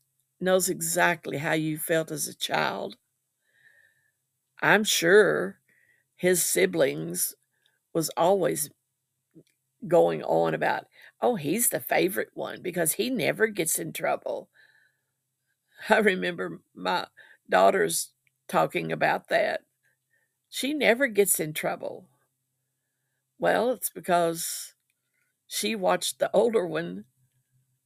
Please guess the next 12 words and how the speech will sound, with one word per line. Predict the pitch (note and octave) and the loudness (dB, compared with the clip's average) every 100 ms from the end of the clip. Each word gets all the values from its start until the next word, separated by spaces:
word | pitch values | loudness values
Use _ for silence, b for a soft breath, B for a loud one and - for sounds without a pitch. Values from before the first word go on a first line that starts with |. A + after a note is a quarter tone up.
| _ _ _ _ _ _ _ - | _ _ _ _ _ _ _ -2
get | F#3 C#4+ | 2 2
in | B3+ D#3 | 2 0
trouble, | F3 D3+ - - - _ _ | 2 2 0 -10 -14 _ _
and | F3+ | -6
she | D#3+ C4 | -2 0
didn't | F4 D4 | 0 0
want | A#3 A3+ | -2 -2
to | G3+ B3+ | 0 0
do | D#4+ | 2
that. | - C3+ - - _ _ b b b b b | 2 0 -2 -12 _ _ b b b b b
So | - G3 G3+ | -2 0 0
she | - C4 | -2 -4